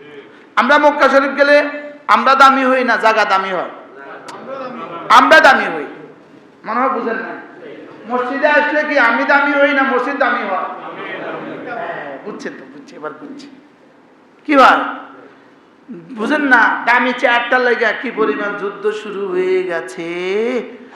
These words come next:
সামনে আর তিন মাস, কি যুদ্ধটা যাবে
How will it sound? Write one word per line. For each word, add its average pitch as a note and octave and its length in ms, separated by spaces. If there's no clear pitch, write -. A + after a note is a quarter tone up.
সামনে G#3+ 420
আর A#3+ 200
তিন A3 260
মাস, F#3+ 340
কি C4 200
যুদ্ধটা C#4 640
যাবে G#3 540